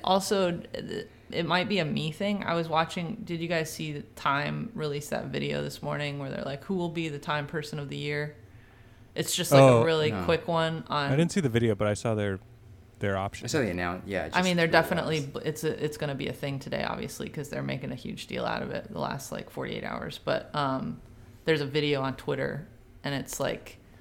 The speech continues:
Speaker 1: it goes really fast through the time people of the year since they started it,
Speaker 2: Mm.
Speaker 1: and it starts slowing down the closer you get to present time. And I just c-, couldn't help myself. I was just like,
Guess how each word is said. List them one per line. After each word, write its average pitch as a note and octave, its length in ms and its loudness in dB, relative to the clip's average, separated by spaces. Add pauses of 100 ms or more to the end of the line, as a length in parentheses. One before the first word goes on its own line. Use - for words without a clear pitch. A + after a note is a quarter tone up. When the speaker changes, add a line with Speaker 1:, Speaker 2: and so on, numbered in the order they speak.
(300)
Speaker 1:
it D#3+ 120 0
goes D3+ 220 6
really D#3+ 340 4
fast C#3 640 0
through D3 400 -2
the C3+ 80 -6
time C3+ 340 -2
people C#3 340 -4
of C3+ 120 -4
the C3+ 100 -6
year C3+ 260 -2
since C#3 280 -8
they C3+ 120 -4
started C3+ 400 -2
it, F3+ 300 -2 (480)
Speaker 2:
Mm. A#2+ 60 2
Speaker 1:
and D3 280 2
it C3+ 140 -2
starts - 280 2
slowing C#3+ 440 0
down C3+ 260 2
the C#3 80 -4
closer C#3 420 -2
you C3+ 120 -2
get C3+ 260 -4
to C3 400 -2 (320)
present D3 420 0
time. G3 520 -2 (680)
And D3+ 480 2 (120)
I D#3 140 4
just D3 280 -4
c-, - 80 -12 (100)
couldn't C#3+ 300 0
help C#3 260 -2
myself. C#3 440 -6
I D#3 80 -8
was C#3 100 -6
just D3+ 160 -6
like, - 280 -6